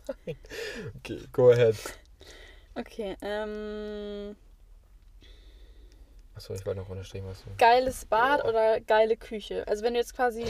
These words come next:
Speaker 1: Bad. <laughs> What the fuck? Was bringt mir eine geile Küche?
Speaker 2: Ja, okay, okay. Okay,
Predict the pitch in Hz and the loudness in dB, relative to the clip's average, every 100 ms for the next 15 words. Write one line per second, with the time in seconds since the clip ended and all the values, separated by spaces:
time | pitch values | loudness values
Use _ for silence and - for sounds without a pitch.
0 | 226 - - 101 - - - - - - | -8 -8 0 2 2 0 -6 -8 -8 0
1 | 185 - - 131 - - 156 - 294 254 | 0 0 -10 -10 -6 -2 -2 0 0 0
2 | 139 127 - 151 160 139 123 127 117 113 | 0 -2 2 2 4 2 6 6 6 0
3 | 151 - 95 - - - 285 - - - | -6 -2 -2 -4 -16 -6 -4 -4 -6 0
4 | 220 214 427 440 466 - - 381 311 180 | 2 4 4 4 4 2 4 10 12 10
5 | - 349 262 403 330 | 8 4 6 8 10